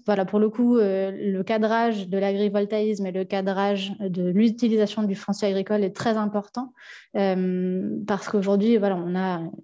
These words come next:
une très forte, euh, un très fort développement et une forte spéculation, effectivement, parce que, parce qu'aujourd'hui, les moyens sont tellement importants et le retard tellement pris qu'on donne les moyens pour aller vite.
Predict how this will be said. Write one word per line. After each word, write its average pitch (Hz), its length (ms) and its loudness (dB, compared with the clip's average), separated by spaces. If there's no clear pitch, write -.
une 196 140 -2
très 214 240 -2
forte, - 340 -2
euh, 180 380 2
un 175 140 -4
très 220 200 -2
fort 208 200 0
développement 202 460 2
et 202 40 0
une 185 180 0
forte 220 240 -4
spéculation, 202 720 0
effectivement, 202 540 -2
parce 190 180 -4
que, 190 480 0
parce 190 160 -4
qu'aujourd'hui, 220 340 6
les 220 100 6
moyens 208 440 2
sont 196 200 -4
tellement 220 300 0
importants 214 380 -4
et 214 60 -2
le 190 80 0
retard 196 320 -2
tellement 190 320 -2
pris 233 240 0
qu'on 190 460 -2
donne 214 280 0
les 208 60 0
moyens 202 400 0
pour 190 140 -6
aller 185 180 0
vite. 262 360 -2